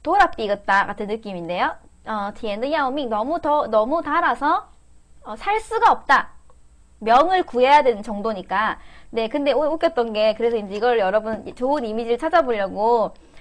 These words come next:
뭐, 뭐뭐더 야오밍, 망더 야오밍, 甜的要命, 어, 累的要命, 困的要命 검색을 했는데,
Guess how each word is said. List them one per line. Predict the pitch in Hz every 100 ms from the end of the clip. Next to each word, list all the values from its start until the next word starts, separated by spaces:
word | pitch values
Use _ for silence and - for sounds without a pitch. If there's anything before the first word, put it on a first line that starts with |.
| - -
뭐, | 208 190
뭐뭐더 | 202 262 285 233
야오밍, | 247 214 247 185
망더 | 214 175 202 277
야오밍, | 339 262 285 220
甜的要命, | - 220 202 269 320 277 277 269 190 - - -
어, | 208 196 208
累的要命, | 392 320 233 247 226 247 247 -
困的要命 | 466 453 269 254 233 233
검색을 | 247 302 285
했는데, | 277 240 269 285 220